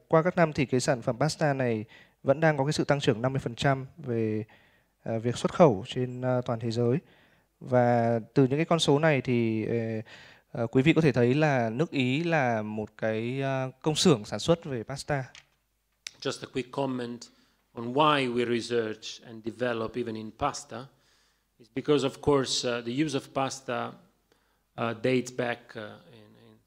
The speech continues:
Speaker 2: since a long time in, in, in Italy, in our, in our region. And of course, pasta is one of the main component of the Mediterranean diet, at least in Italy.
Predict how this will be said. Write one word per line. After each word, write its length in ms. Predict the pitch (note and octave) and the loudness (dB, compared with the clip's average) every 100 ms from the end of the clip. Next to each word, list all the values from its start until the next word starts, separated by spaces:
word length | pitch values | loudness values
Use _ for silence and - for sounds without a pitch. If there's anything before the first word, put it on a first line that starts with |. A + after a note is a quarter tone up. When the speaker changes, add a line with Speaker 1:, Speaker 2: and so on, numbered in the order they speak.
| _ | _
Speaker 2:
since 180 | A#2 A#2+ | -10 -4
a 40 | |
long 260 | A#2 C3 B2+ | 2 2 0
time 380 | B2 A2+ G#2+ G#2+ | -4 -6 -6 -8
in, 200 | G2+ G#2+ | -10 -12
in, 380 | A#2+ G#2+ G#2 G#2 | -10 -8 -10 -16
in 160 | A#2 A2+ | -12 -2
Italy, 440 | D3+ B2+ A2+ C3 | -2 -2 -2 -2
in 120 | A#2+ | -2
our, 440 | A2 G#2+ G#2+ G#2 G#2+ A2+ | -2 -4 -4 -6 -8 -14
in 100 | G#2+ | -14
our 220 | G#2 G2+ | -12 -10
region. 320 | G#2+ B2 A2+ A#2 | -10 -10 -8 -6
And 120 | B2 | -8
of 140 | C3 | -4
course, 220 | - F3 | -2 -2
pasta 320 | - E3+ E3 D3 | 0 0 0 -4
is 140 | C3+ C3+ | -2 -2
one 140 | D3 | 0
of 60 | B2+ | 2
the 60 | |
main 260 | B2+ C#3+ D3+ | 2 2 0
component 640 | C#3+ C3+ B2+ D3 C3+ B2 | 0 -2 0 -4 -4 -6
of 120 | B2+ | -8
the 60 | A#2+ | -6
Mediterranean 640 | B2 A#2+ A#2+ C3+ D3 B2+ G#2+ | -6 -6 -8 -8 -8 -8 -10
diet, 400 | G#2 G#2 A#2 - | -12 -14 -18 -20
at 120 | - | -10
least 280 | C3+ - C3 | -10 -8 -10
in 120 | B2 | -8
Italy. 360 | A#2+ A2+ A2+ | -10 -12 -16